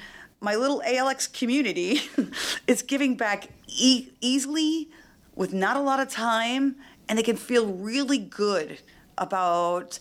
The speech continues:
the time and investment they make. So under our umbrella, we have a place to work, we have a place to meet, we have a place to learn, <laughs> and we have a way to give back.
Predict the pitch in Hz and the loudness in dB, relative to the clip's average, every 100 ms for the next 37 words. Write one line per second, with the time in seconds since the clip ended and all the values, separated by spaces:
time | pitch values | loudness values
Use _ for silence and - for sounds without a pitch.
0 | - - - 196 190 - 185 196 190 196 | -16 -20 -6 -2 0 -2 0 2 2 2
1 | 196 180 160 151 185 185 - 151 156 143 | 2 2 0 0 0 0 0 0 0 0
2 | 92 - - - - - - - - - | 0 -2 -8 -20 -20 -20 -20 -20 -20 -20
3 | - - - - 220 208 202 202 202 - | -20 -8 -4 -2 0 2 2 2 0 -6
4 | - - - 226 233 226 220 240 202 175 | -20 -20 -8 -4 -2 0 0 0 0 0
5 | 170 220 - - - - - - 156 151 | 2 0 -2 -14 -20 -20 -16 -4 0 2
6 | 151 156 - - - - - 175 180 208 | 2 0 -4 -12 -20 -20 -4 0 0 0
7 | 208 240 180 - - - - _ _ _ | -2 -2 0 0 -4 -20 -20 _ _ _
8 | - 165 170 190 - 196 202 277 277 - | -10 -4 0 0 0 -2 0 -2 -4 -12
9 | - - - - 170 170 196 190 208 208 | -16 -20 -12 -4 -2 2 2 2 -4 -2
10 | 202 185 190 240 - - - - - - | 0 2 0 -2 -8 -20 -20 -20 -4 -2
11 | 165 190 196 185 - - - 196 180 175 | 0 0 0 0 -6 -18 -6 -2 0 0
12 | 233 - 427 | -2 -2 -2